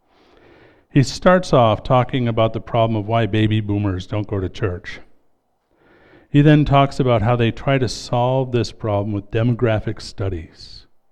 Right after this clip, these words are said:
and use the results to tell us we need to make church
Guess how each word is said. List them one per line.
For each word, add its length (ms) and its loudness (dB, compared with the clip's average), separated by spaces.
and 180 2
use 500 2
the 100 0
results 560 0
to 200 -20
tell 220 -2
us 200 -6
we 140 0
need 200 0
to 100 -6
make 260 -4
church 460 -6